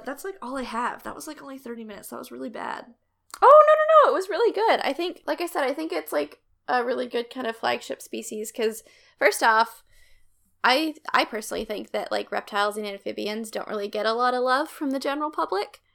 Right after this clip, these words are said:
Speaker 2: So I'm
Speaker 1: Mm.
Speaker 2: always super excited to talk about them.
Speaker 1: Mm-hmm.
Speaker 2: And I think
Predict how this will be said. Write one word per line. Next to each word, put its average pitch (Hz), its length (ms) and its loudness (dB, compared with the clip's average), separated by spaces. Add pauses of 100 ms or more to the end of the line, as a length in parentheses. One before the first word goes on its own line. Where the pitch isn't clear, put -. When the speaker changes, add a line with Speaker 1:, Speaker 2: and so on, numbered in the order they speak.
(140)
Speaker 2:
So - 120 -4
I'm 220 160 2
Speaker 1:
Mm. - 80 4
Speaker 2:
always 208 220 0
super - 180 -8
excited 202 400 -4
to 214 80 -14
talk 196 240 -2
about 226 240 -4
them. 277 240 -8 (100)
Speaker 1:
Mm-hmm. 214 340 -12 (180)
Speaker 2:
And 214 600 2
I 220 60 -6
think 247 400 -2